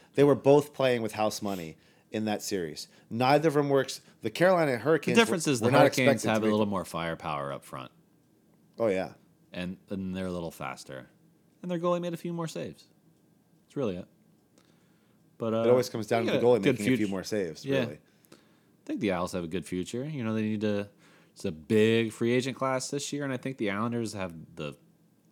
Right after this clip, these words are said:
Speaker 2: fourth best cap situation, third best cap situation in the
Speaker 1: They
Speaker 2: league.
Speaker 1: also have several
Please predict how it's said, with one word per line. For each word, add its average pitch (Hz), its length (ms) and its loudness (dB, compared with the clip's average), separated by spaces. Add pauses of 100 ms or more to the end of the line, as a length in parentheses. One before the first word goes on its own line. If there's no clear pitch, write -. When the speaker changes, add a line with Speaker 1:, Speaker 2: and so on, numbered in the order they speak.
(140)
Speaker 2:
fourth 104 360 -6
best 120 320 -6
cap - 380 -10
situation, 135 640 -10
third 107 220 0
best 127 220 -2
cap 131 240 -8
situation 135 520 -6
in 139 60 -8
the 139 60 6
Speaker 1:
They 139 60 8
Speaker 2:
league. 147 80 8
Speaker 1:
also 156 260 4
have 120 360 2
several 113 800 0